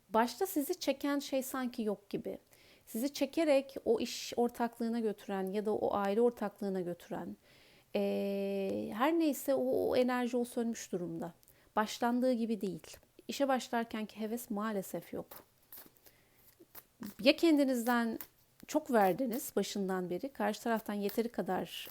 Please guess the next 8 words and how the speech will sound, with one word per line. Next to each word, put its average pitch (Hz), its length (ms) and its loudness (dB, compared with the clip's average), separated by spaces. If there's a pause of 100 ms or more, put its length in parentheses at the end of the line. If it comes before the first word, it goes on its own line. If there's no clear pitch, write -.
(140)
destek - 360 -2
alamadınız 185 600 -2
bu 214 80 0
yüzden. 185 440 -4 (640)
Bir 240 200 -2
dengesizlik 226 760 0
var 175 100 -2
orada. 170 360 -6